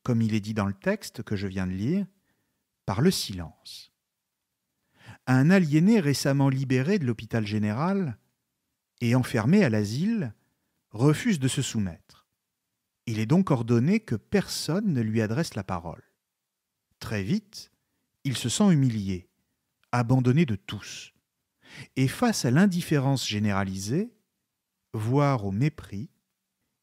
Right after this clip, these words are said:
il supplie pour qu'on lui dise ce qu'il doit faire,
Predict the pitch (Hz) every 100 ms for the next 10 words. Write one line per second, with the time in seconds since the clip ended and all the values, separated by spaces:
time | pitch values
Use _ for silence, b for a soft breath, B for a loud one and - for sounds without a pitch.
0 | _ 143 127 113 - 202 190 - 127 196
1 | 160 131 147 131 117 107 101 101 98 113
2 | - _ _ - - 139 175 117 107 95
3 | - 92 87 98